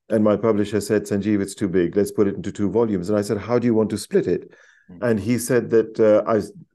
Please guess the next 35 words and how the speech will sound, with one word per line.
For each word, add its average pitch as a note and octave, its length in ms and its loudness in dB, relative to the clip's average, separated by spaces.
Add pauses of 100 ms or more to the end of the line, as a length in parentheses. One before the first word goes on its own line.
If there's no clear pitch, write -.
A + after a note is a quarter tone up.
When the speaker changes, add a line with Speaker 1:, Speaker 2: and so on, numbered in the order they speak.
(160)
Speaker 1:
I A#2 40 -6
think A2 220 -4
it's, - 440 -4
the G#2 180 -4
material G2+ 460 2
is E2 180 -6
superb. G#2 400 0
Why G2 140 2
don't G2+ 160 0
we G2+ 80 -2
do, G2 320 -2 (340)
um, G#2 320 4 (320)
uh, G#2+ 160 2
you B2 220 4
got C3+ 220 4
all C3+ 200 6
the A#2+ 100 0
philosophy A#2+ 540 0
and G#2 100 2
the G2 60 -2
thinking A2 400 -2
and G2+ 100 0
understanding G2+ 560 0
of F#2+ 100 0
valuepreneurship, F#2+ 800 -2 (100)
and A2 200 0
then B2+ 200 2
you've A#2 160 0
got A2+ 160 2
the G#2+ 80 0
hard A#2 440 0
method G#2+ 320 0
and G2 140 -4
step-by-step G2 680 -2
technique. G#2 480 -4